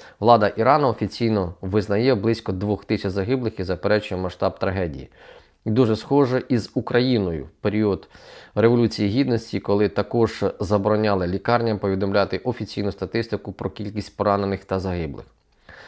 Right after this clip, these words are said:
Секретар Вищої ради національної безпеки Ірану Алі Ларіджані відреагував на пост Трампа, де той написав про те, що треба брати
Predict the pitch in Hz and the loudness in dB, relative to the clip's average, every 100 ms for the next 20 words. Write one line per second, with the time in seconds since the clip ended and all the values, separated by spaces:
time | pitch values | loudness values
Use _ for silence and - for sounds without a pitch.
0 | - - - 147 147 160 156 151 - 127 | -20 -4 0 2 6 6 8 4 2 4
1 | 127 117 110 110 113 113 107 98 98 - | 4 4 2 0 -2 0 0 0 -2 0
2 | 107 - 101 110 101 95 90 - 101 113 | -2 0 2 2 2 -2 -4 0 2 2
3 | 117 101 - 92 104 101 98 92 107 127 | 2 0 -4 -2 2 2 0 2 4 4
4 | 123 101 - 101 117 123 120 113 104 104 | 4 -2 -6 0 2 4 2 2 2 2
5 | 87 95 98 - 107 - - 113 120 107 | 2 0 -4 0 -2 -2 0 2 2 0
6 | 90 - _ _ _ - - - - - | -4 -6 _ _ _ -20 -20 -20 -20 -10
7 | 98 131 135 127 120 113 110 - 113 104 | 2 4 4 4 4 2 0 2 2 2
8 | 104 - 107 104 - 101 101 98 87 - | -2 0 0 0 0 2 4 2 -2 -2
9 | 113 113 101 101 110 - | 2 4 2 4 4 2